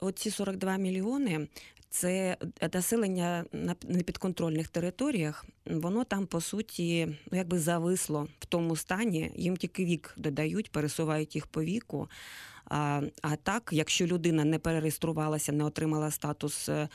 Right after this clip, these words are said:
внутрішньо переміщеної особи, тобто вон-, е, і У-, Україна про неї офіційно якби не отримала ніяких документів, а дані, а, ті, які надають Л Н Р, Д Н Р,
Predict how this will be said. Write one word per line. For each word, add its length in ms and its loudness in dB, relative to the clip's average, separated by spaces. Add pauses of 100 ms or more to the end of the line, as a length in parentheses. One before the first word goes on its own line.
(240)
внутрішньо 440 2
переміщеної 720 2
особи, 600 -2 (460)
тобто 380 0
вон-, 280 2
е, 260 4
і 180 4
У-, 180 2
Україна 540 2
про 160 0
неї 360 4
офіційно 580 0
якби 320 0
не 120 2
отримала 500 0
ніяких 440 0
документів, 720 0 (440)
а 260 0
дані, 600 4 (520)
а, 460 2 (240)
ті, 180 2
які 220 2
надають 540 2 (180)
Л 160 2
Н 180 2
Р, 140 0
Д 140 -2
Н 260 0
Р, 240 0